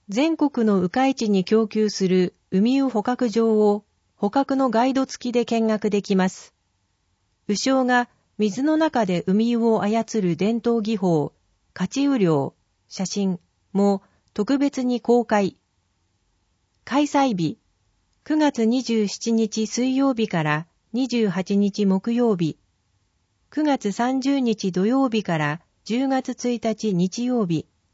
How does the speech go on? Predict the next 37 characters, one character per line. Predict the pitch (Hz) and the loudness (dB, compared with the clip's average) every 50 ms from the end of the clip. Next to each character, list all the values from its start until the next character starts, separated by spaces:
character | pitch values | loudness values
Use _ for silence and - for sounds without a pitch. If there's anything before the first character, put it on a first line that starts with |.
| _ _ _ _ _ _ _ _ _ _ _ - | _ _ _ _ _ _ _ _ _ _ _ -8
十 | - 240 285 302 | -4 -2 -2 0
月 | 294 - 403 - 311 | 0 0 0 0 -2
一 | 285 - - 294 285 | -4 0 0 0 0
日 | 285 285 277 - - 262 | 2 0 -2 -2 -2 -2
日 | 240 220 220 220 - 262 | -2 -2 -2 -4 -2 -2
曜 | 277 285 285 269 | 0 2 2 0
日 | 233 220 214 | 0 -2 -4
か | - 175 160 | -2 -2 -2
ら | 156 151 147 170 _ _ _ _ _ _ | -2 -2 -4 -6 _ _ _ _ _ _
二 | - 214 214 - - - | -8 -8 -8 -8 -10 -6
日 | - 240 233 - | -4 -2 -2 -2
月 | - 175 202 190 - 233 | -2 -4 -6 -4 -4 -4
曜 | 240 254 262 247 226 180 | -2 0 2 2 0 0
日、 | 170 156 147 _ _ _ _ _ _ _ _ _ _ _ _ _ _ _ _ _ - | -2 -4 -6 _ _ _ _ _ _ _ _ _ _ _ _ _ _ _ _ _ -16
十 | 180 175 226 269 294 294 | -8 -4 0 0 0 2
月 | 294 294 285 - 277 | 0 0 0 0 -2
四 | 269 262 262 254 | 0 0 -2 -2
日 | _ _ - 240 240 226 - _ | _ _ -4 -4 -4 -4 -6 _
水 | - - - 240 262 269 | -14 -8 -6 -4 -2 0
曜 | 277 285 285 277 | 0 2 2 0
日 | 240 220 202 - | 0 -2 -4 -2
か | - 165 | -2 -2
ら | 156 156 151 151 165 _ _ _ _ _ _ _ - | 0 0 -2 -4 -6 _ _ _ _ _ _ _ -6
五 | - 196 - - - | -6 -6 -6 -8 -10
日 | - 240 233 214 - - | -6 -4 -4 -4 -2 -2
木 | 190 196 190 - 247 | -2 -2 0 0 0
曜 | 247 269 262 247 220 | 0 2 2 2 2
日、 | 175 170 151 - _ _ _ _ _ _ _ _ _ _ _ _ _ _ _ _ _ _ _ _ _ _ | 0 -2 -4 -6 _ _ _ _ _ _ _ _ _ _ _ _ _ _ _ _ _ _ _ _ _ _
十 | - 214 247 285 294 | -6 -2 0 0 2
月 | 285 285 285 - 285 269 | 2 0 0 -2 -2 -2
七 | 254 254 254 254 254 | -2 0 0 0 -2
日 | 254 - 240 226 - - | 0 -2 -2 -2 -2 -2
土 | - 196 | -2 -2
曜 | 214 233 269 294 294 | 0 2 2 2 2
日 | 254 233 226 | 0 -2 -4
か | 214 - 175 | -4 -2 -2
ら | 160 151 151 151 | -2 -2 -4 -4